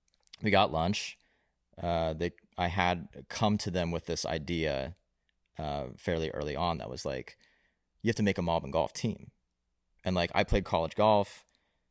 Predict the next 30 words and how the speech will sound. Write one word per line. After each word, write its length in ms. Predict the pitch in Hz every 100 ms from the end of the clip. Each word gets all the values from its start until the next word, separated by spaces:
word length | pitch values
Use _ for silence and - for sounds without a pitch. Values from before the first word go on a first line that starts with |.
| _ _ _
I 80 | -
went 160 | 92 87
to 80 | 80
high 160 | 90
school 400 | 87 - 85 85 -
at, 220 | 76 -
like, 300 | 76 73 - _ _ _
Xander 280 | - 95 82
Schauffele's, 420 | - 85 - 80
like, 160 | 82 80 _ -
rival 500 | 85 90 87 85 78
high 180 | - 95
school 220 | - 104
team. 580 | - 117 107 107 101 90 -
I 120 | 78
know 380 | 80 85 82 73 -
mad 440 | 90 87 95 98
people 420 | - 110 - 104
that 180 | 101 92
are 80 | 87
gonna 220 | 87 92
go 180 | 95 98
pro 380 | - 101 101 101
or, 100 | 87
like, 300 | 78 78 - -
are, 180 | 85 82
will 300 | 71 90 92
be 140 | 92
really 260 | 87 92 90
good. 340 | 90 98 131